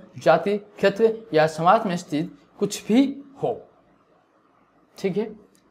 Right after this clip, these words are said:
तब चलें क्वेश्चन नंबर नाइन पे। तो हम आ चुके हैं क्वेश्चन नंबर नाइन पे। आयुष मंत्रालय द्वारा गैस के साथ साझेदारी में भारत का सबसे बड़ा और पहला वर्चुअल healthcare and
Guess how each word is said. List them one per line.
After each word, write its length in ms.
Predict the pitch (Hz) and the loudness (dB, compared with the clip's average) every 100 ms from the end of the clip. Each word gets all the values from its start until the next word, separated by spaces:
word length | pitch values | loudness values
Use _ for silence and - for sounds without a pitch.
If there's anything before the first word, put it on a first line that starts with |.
| _ _ - | _ _ -12
तब 120 | 135 | -6
चलें 240 | 180 202 | -2 -2
क्वेश्चन 480 | 254 - - 139 139 | -4 -10 -8 -8 -6
नंबर 300 | 120 117 170 - - - | -6 -4 -4 -6 -14 -8
नाइन 240 | 214 175 110 | -2 -2 -2
पे। 160 | 98 - _ _ _ _ _ _ _ _ _ _ _ _ _ _ | -12 -20 _ _ _ _ _ _ _ _ _ _ _ _ _ _
तो 60 | 139 | -4
हम 80 | 160 | 2
आ 80 | 180 | 2
चुके 200 | - 240 | 2 0
हैं 80 | 247 | 2
क्वेश्चन 300 | 196 - 160 | 0 0 -2
नंबर 460 | 143 139 131 131 135 | -2 0 0 -2 -6
नाइन 280 | 135 165 | -2 -2
पे। 200 | 175 254 - - _ _ _ - | 0 -2 -2 -14 _ _ _ 4
आयुष 440 | 185 247 302 - | 6 6 4 -4
मंत्रालय 480 | 180 196 190 233 247 | -4 -4 4 6 6
द्वारा 320 | 214 180 143 220 - - _ _ _ - | 6 4 4 2 -2 -16 _ _ _ -12
गैस 380 | 147 196 285 285 | 2 4 4 2
के 120 | 269 | -2
साथ 300 | 262 196 175 180 - - | 2 4 4 0 -6 -20
साझेदारी 520 | - 214 214 247 269 | -6 0 2 4 4
में 320 | 202 180 254 - - | 2 -2 -4 -10 -12
भारत 400 | 139 180 233 277 | -6 2 2 2
का 140 | - 214 | 2 2
सबसे 520 | - - 269 - 262 | 2 -4 -4 2 2
बड़ा 240 | 190 185 | 4 2
और 360 | - - 151 160 - - - | 2 2 4 4 0 -14 2
पहला 340 | 214 190 233 262 | 2 4 2 2
वर्चुअल 680 | 156 170 175 - 220 226 233 - _ - | 0 -6 -6 2 6 6 2 -10 _ 0
healthcare 520 | 262 269 - 175 175 175 151 | 2 2 0 2 2 2 -4
and 180 | 156 | -4